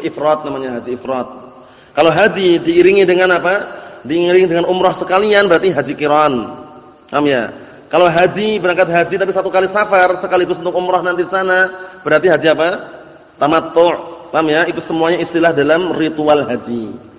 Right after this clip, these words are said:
Paham ya? Di sana rukun haji ada empat, rukun umrah ada tiga. Rukun haji ada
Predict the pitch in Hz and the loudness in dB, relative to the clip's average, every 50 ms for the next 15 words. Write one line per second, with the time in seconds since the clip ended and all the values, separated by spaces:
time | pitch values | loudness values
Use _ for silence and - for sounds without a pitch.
0 | - - - - - 131 139 135 131 139 151 160 - - - - - - - - | -20 -20 -14 -8 -4 -4 -2 0 0 0 -2 -2 -4 -8 -14 -16 -18 -20 -14 -8
1 | 117 123 - - 151 147 151 165 180 190 202 202 208 190 165 - 156 165 - 185 | -8 -6 -2 0 2 2 2 4 4 4 4 4 4 4 2 0 0 0 2 2
2 | 175 165 151 156 151 127 139 180 202 208 196 160 151 135 147 160 151 156 151 - | 2 2 2 2 0 0 0 0 2 2 2 2 2 2 2 2 2 0 -2 -2
3 | 165 170 175 170 - - - - - - - - - - 160 175 - 175 175 180 | 0 0 0 -2 -6 -10 -16 -18 -20 -20 -20 -14 -6 -2 -2 0 2 0 0 0
4 | 196 196 185 175 160 151 139 139 - 147 143 120 113 143 131 127 120 107 98 90 | 0 0 2 2 2 0 -2 -6 -8 -8 -10 -6 -4 -4 -2 -2 -4 -6 -8 -12
5 | 87 - - - - - - _ _ _ - 135 156 151 175 170 160 156 151 - | -16 -20 -20 -20 -20 -20 -20 _ _ _ -10 -8 -6 -2 -2 -2 -2 -2 -4 -4
6 | 156 185 180 151 160 175 196 226 | -4 -4 -4 -4 -4 -4 -4 -6